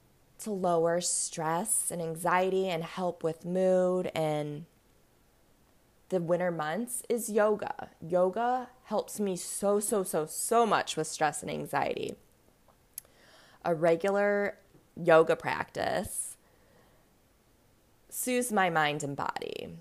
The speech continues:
Um, we're surrounded by covid nineteen right now. We need to keep our immune system strong,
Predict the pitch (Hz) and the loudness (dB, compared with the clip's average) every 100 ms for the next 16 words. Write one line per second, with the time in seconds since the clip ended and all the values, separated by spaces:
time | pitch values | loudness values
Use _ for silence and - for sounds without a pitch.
0 | 175 _ _ _ _ - 156 151 151 - | -20 _ _ _ _ -10 -6 -6 -8 -14
1 | _ _ - 170 - 196 208 - 226 170 | _ _ -16 -16 -12 -4 -2 -2 -4 0
2 | 156 151 156 147 143 160 147 143 135 131 | 0 2 0 0 -2 -2 -2 -2 -4 -6
3 | - 147 143 135 135 139 139 139 143 139 | -8 -8 -6 -6 -6 -6 -6 -6 -8 -10
4 | - 170 175 175 175 180 - - _ _ | -12 -6 -2 -2 -2 -2 -6 -10 _ _
5 | - 214 240 247 208 180 165 160 156 156 | -4 -2 -2 -2 0 0 0 -4 -2 -4
6 | - 156 147 - 151 143 139 143 | -4 -8 -8 -6 -4 -2 -4 -6